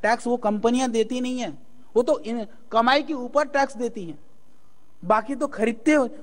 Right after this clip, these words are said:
जो खरीदते समय जो tax है, आप तो तभी दे चुके होते हैं। तो यदि आप साल भर के अंदर आप गैस सिलेंडर खरीदते हो घर का चूल्हा जलाने के लिए, कहते हैं कि गैस का rate बहुत बढ़ रहा है।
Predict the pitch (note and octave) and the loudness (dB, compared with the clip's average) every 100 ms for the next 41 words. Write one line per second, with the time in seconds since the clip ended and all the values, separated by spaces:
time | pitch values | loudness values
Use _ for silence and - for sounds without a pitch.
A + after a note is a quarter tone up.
0 | - A3 C4 - - - B3 C#4+ E4+ D#4+ | -2 2 2 0 -12 -4 -2 0 -2 2
1 | D4+ C4+ A#3+ A3 G#3 G#3 G3+ F3+ - - | 2 4 2 2 2 0 -2 -4 -8 -14
2 | - F3 G3 G3 G3 F3+ F3+ E3+ E3 E3 | -4 2 2 0 -4 -4 -4 -2 -4 -6
3 | D#3 D#3+ D3 D3+ D3+ - - - - - | -6 -4 -4 -6 -10 -10 -14 -14 -4 2
4 | G#3+ G#3+ A3 G#3 G#3 G3 G#3 A3 A3 A#3 | 2 2 4 4 2 0 4 4 4 0
5 | A#3+ A3+ A3 G#3+ - G3+ F#3 F#3+ A3+ A3 | 0 0 0 0 -2 0 2 4 4 2
6 | A3+ A3+ A#3 A3+ A3+ A3 A3 G#3 - - | -2 0 -2 0 -2 0 -4 -4 -8 -14
7 | - - - - - - - - F#3+ G3+ | -14 -14 -14 -14 -14 -14 -14 -2 2 2
8 | A3 G#3+ G#3+ A3 G#3+ A3 A3+ A3+ A3 G#3+ | 2 4 4 4 2 2 0 -4 -2 -2
9 | G#3+ - - - - A3+ A#3+ A#3+ A#3+ A3+ | -6 -10 -14 -2 2 4 4 0 -2 -4
10 | - - D#3 F3+ A3 A#3 - A3 A3+ G3 | -8 -10 -2 4 4 2 2 4 4 0
11 | F3+ - A#3 G3 F#3+ G#3 A3 A3+ A3 | -6 0 0 2 2 4 4 0 0